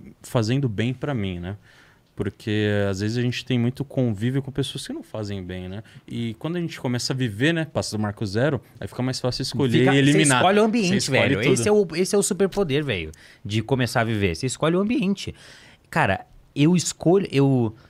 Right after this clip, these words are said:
Speaker 2: eu faço um negócio que é muito louco, que eu anoto todo mês quais são as cinco pessoas que eu mais convivi aquele mês.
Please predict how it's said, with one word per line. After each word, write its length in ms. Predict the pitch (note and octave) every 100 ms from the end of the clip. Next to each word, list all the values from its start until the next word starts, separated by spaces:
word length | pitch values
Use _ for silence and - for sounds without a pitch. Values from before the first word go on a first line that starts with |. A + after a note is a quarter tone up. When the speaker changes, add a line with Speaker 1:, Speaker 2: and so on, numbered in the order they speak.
| -
Speaker 2:
eu 80 | A#2+
faço 240 | D#3 E3+
um 40 | E3
negócio 280 | C#3 C#3+
que 60 | -
é 40 |
muito 200 | D3 D#3
louco, 380 | D#3 F2 - E2 -
que 100 | -
eu 140 | B2+
anoto 480 | B2+ C3 C3 D#3+ -
todo 240 | D3 E3 E3+
mês 300 | B2 C3 -
quais 180 | C3+ C#3
são 120 | C#3+
as 60 | C3+
cinco 260 | E3 E3
pessoas 420 | C3 C#3 C3 C#3 C3
que 60 |
eu 60 | B2+
mais 180 | C3 C3+
convivi 360 | C3+ B2+ G#2+ A2+
aquele 220 | A#2 A2
mês. 380 | F2 - -